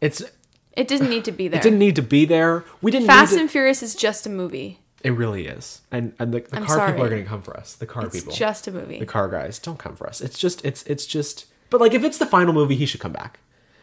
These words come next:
Speaker 1: You know what I mean? Even for,
Speaker 2: But,
Speaker 1: like, a cameo.
Speaker 2: like, he doesn't, if he doesn't wanna be a part of it, he doesn't need to be a part of it.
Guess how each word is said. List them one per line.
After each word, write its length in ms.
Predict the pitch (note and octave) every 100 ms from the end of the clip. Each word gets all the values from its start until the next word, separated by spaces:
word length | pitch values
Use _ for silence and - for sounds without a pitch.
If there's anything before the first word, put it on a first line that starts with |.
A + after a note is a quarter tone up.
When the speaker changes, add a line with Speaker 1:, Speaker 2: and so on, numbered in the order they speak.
| _ -
Speaker 1:
You 80 |
know 60 | F3
what 40 |
I 20 | F3
mean? 240 | E3+ E3 F3
Even 160 | F#3+
for, 80 | E3
Speaker 2:
But, 60 | G#3
Speaker 1:
like, 120 | -
a 40 |
cameo. 300 | - G2 E2
Speaker 2:
like, 160 | F#4 F4
he 300 | - E4+ - _ - -
doesn't, 300 | E4 E4 -
if 80 | C#4+
he 80 | D#4+
doesn't 200 | E4+ E4
wanna 160 | D#4
be 80 | C#4
a 60 | B3+
part 200 | - C#4
of 80 | A#3
it, 60 |
he 80 | A3
doesn't 220 | A#3 A3+
need 100 | A3
to 80 | G#3+
be 80 | G3
a 60 | F#3+
part 260 | - G#3
of 80 | F#3
it. 160 | -